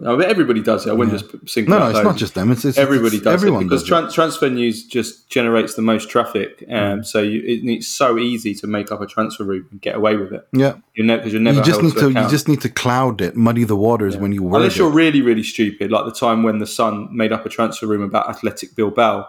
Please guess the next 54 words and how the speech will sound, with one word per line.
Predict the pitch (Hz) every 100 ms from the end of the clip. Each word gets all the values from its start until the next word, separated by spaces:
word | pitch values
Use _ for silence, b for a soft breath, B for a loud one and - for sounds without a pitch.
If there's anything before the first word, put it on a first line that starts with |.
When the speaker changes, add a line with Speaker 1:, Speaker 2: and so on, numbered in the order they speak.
| b b b
Speaker 1:
signing | - - 107 104 101
a, | 101 101 -
signing | - 110 104 101
a, | 101
I |
can't | - -
remember | 139 123
who | 110
it | 113 110
was. | 123 113
Someone, | 131 120
it | 117
was | 117
an | 123
English | 135 113 110
player | - 107 98
from | 110
the |
Premier | 101 110 104 104
League, | 110 98 - B B -
and |
they, | 110
they | 110 117
said | 110 113
that | 113 110
they |
were, | 107 101 -
they | 123
were, | 104 107 104 _ -
they, | 110 -
they'd | 120 107 -
bid | 110
a | 107
fifty | 101 107 -
million | 110 104 104 101
pound | 120 107 98
for | -
this, | 107 95 -
uh, | 104 104
English | 123 113 104
player, | - 101 95
but, | 101 95 _ _ _ -
you | 104
know, | 98
anybody | 117 110 110 98
with | 101
any | 104 104
brains | - 113 104 98 -
knows | 110 101
that | - -
<laughs> | 113 - - - 240 -
Athletic | 127 131 117
Bilbao | 120 113 127 117
only, | 110 113